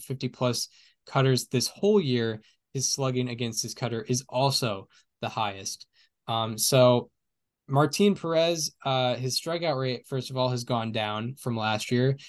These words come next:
And, uh, he is also locating the ball worse with his sinker, causing lower ground ball rates, causing better results for hitters. So, uh, Martin Perez.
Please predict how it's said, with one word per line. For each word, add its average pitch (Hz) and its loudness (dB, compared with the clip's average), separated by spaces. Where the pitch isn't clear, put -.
And, 120 2
uh, 113 4
he 120 2
is 120 4
also 120 0
locating 120 -2
the 110 -4
ball 110 -2
worse 147 2
with 131 -2
his 117 0
sinker, 135 0
causing 127 -2
lower 123 -2
ground 117 -2
ball 113 -2
rates, 113 -6
causing 120 -2
better 113 -2
results 107 -6
for - -8
hitters. 107 0
So, 120 2
uh, 120 4
Martin 147 0
Perez. 120 -2